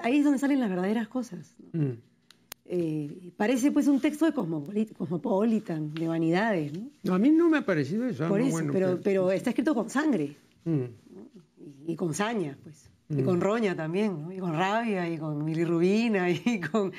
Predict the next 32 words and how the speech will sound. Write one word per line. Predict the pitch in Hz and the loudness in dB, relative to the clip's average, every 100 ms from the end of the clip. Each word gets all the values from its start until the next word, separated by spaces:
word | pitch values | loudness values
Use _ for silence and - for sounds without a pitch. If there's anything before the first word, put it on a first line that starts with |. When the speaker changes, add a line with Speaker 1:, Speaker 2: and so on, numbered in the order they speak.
| - - - | -14 -10 -2
Speaker 1:
y | |
con | 180 202 | 0 2
un | |
poquito | 202 202 220 | 0 0 0
de | 208 175 | 0 2
hígado. | 208 175 151 143 - _ _ _ _ _ _ | 0 0 -4 -8 -14 _ _ _ _ _ _
Em, | 208 180 165 156 147 147 _ _ _ _ _ _ _ _ _ | -4 -2 -2 -4 -6 -10 _ _ _ _ _ _ _ _ _
y | 180 180 | -2 0
hay | 247 294 | 4 4
esa | 294 302 302 277 | 4 2 2 2
teoría | - 170 165 247 277 | 0 -2 -2 -2 -2
de | 262 | -2
que | 196 | -4
mujer | 156 151 233 | -4 -4 -4
que | 233 | -2
no | 208 | -4
jode | 208 247 247 | -4 -4 -2
es | 220 - | -4 -2
hombre, | 302 254 147 147 _ _ _ _ - | -4 -4 -8 -12 _ _ _ _ -8
porque | 175 196 | -2 2
hay | 208 269 | 4 2
esa | 269 294 | 0 0
teoría | 208 175 240 | 0 2 0
de | 269 | 0
que | 240 | -2
las | 170 | -2
mujeres | 156 151 226 226 302 330 - _ _ _ _ _ | -4 0 2 2 -2 -8 -18 _ _ _ _ _
tenemos | 185 190 240 262 | 0 4 4 2
el | 196 | 0
útero | 233 277 254 | 2 0 0
siempre | 196 269 247 269 | 0 0 0 -2
inflamado. | 240 175 156 220 220 151 143 | -4 -6 -4 -2 -2 -4 -10